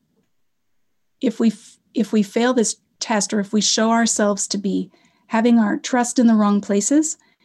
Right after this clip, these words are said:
then I think there's a possibility that the church could be stuck in, in a, um,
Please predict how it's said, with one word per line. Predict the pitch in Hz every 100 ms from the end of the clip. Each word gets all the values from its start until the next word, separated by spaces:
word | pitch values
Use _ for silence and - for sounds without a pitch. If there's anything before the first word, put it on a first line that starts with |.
| _ _ -
then | 208 226 220 -
I | 226 214
think | 214 - 220 -
there's | 214 208
a | 202
possibility | - 233 226 208 196 208 220 208 196
that | 185 190
the | 190
church | 190 - 226 -
could | - 196
be | 190
stuck | 170 - - 202 196 - -
in, | - 208 196 190 180 _ _ _ _ _ _ _ -
in | 208 196
a, | 190 185 175 170 196 269 _ -
um, | 190 175 165 180